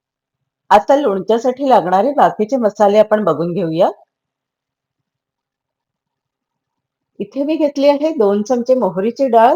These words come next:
दोन चमचे बडीशेप, दहा बारा काळी मिरी, पाच ते सात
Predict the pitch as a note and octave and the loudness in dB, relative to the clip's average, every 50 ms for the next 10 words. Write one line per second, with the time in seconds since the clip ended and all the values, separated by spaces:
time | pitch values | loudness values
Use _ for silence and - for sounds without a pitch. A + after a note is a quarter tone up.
0 | F4 C4+ A#3 G3 G3 G3+ - A#3 A3 G#3+ - A#3+ A#3 G3 F#3 E3 D#3+ F#3 G3 - | 0 -2 -2 -2 -4 -4 -4 -6 -6 -2 -2 -2 0 2 0 0 0 -4 -6 -6
1 | - A#3+ D#4+ - _ _ _ _ _ _ _ _ _ _ _ _ _ _ _ _ | -6 -6 -6 -8 _ _ _ _ _ _ _ _ _ _ _ _ _ _ _ _
2 | _ _ _ _ _ _ _ _ _ _ _ _ _ _ _ - F3+ F#3+ A3 B3 | _ _ _ _ _ _ _ _ _ _ _ _ _ _ _ -2 0 0 2 2
3 | C4 C4+ D4 D4 D#4 D#4 D#4 D#4 B3 F#3+ F#3 F#3 A3 A#3+ B3 A#3 G3 E3+ F#3 C4 | 2 2 2 2 2 2 2 4 4 4 4 4 2 -2 -2 -2 -2 -2 -4 -4
4 | G#4 - _ _ _ _ _ _ _ _ _ _ _ _ _ _ _ _ - F#3+ | -6 -10 _ _ _ _ _ _ _ _ _ _ _ _ _ _ _ _ 2 4
5 | F#3+ G#3 G#3 - - - C#4 C#4+ C#4 - D4+ C4 B3+ - - | 6 6 4 2 -2 -2 -2 -2 0 2 2 2 2 0 -4